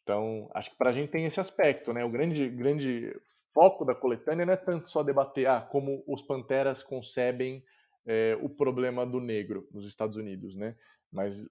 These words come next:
o problema da emancipação no geral, né? E que pros Panteras, como pra nós marxistas no geral, é um problema que ou a eman-, humanidade se emancipa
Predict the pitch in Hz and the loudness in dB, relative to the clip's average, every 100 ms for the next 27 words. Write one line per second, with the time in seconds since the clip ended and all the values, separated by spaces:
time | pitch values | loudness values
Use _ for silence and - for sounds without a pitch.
0 | - 113 123 120 131 143 165 220 233 - | -18 -4 -2 0 0 0 0 -2 -4 -4
1 | 320 311 202 202 131 110 95 92 - - | -4 0 0 0 0 -2 -2 -4 -12 -8
2 | 117 117 - 120 107 - 117 - 123 113 | -4 -4 -6 -12 -12 -12 -12 -6 -6 -2
3 | 107 104 104 - 113 - 113 117 110 107 | 0 0 -2 -8 -10 -4 -4 -2 -2 -2
4 | - - 110 110 - 117 - 110 113 117 | -6 -8 -4 -4 -6 -12 -8 -6 -4 -2
5 | 127 127 135 185 - _ _ - 120 120 | 2 4 4 0 -12 _ _ -10 -10 0
6 | 139 131 131 143 - 139 156 147 143 147 | 0 0 -4 -2 2 2 2 -2 -4 -4
7 | 135 135 127 123 117 - 127 123 113 127 | -2 -2 2 0 0 -6 -6 -8 -10 -10
8 | - 113 | -8 -8